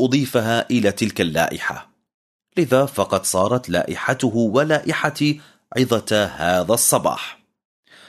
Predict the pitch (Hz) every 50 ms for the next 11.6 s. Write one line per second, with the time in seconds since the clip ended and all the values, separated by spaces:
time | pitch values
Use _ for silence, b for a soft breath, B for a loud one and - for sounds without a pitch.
0 | b b b b b b b - 190 214 175 143 110 107 117 147 175 180 160 -
1 | _ _ _ _ _ - - 87 95 101 95 92 - 120 107 98 - 98 90 -
2 | 92 101 - 98 90 82 87 82 80 87 87 110 127 104 80 92 95 120 123 -
3 | _ _ _ _ _ _ _ _ _ - - - 98 90 - - - - - -
4 | 101 95 92 - - 139 143 - - 131 123 120 117 113 101 90 78 - 95 98
5 | - 104 90 80 - - - - - - - 78 73 - - - _ _ _ _
6 | _ _ _ _ _ _ _ _ - 107 101 101 101 - 110 92 82 78 80 95
7 | 87 76 80 73 78 87 82 82 - - - 139 139 123 131 143 131 82 78 76
8 | - 87 - - - 92 87 80 98 101 95 82 82 82 - - 90 82 82 78
9 | - 87 73 76 71 55 - - - - _ _ _ _ _ _ - - 143 180
10 | 202 - - 147 139 135 139 139 - - - 101 104 135 143 131 131 127 110 92
11 | 87 110 104 - 85 80 78 87 98 101 80 65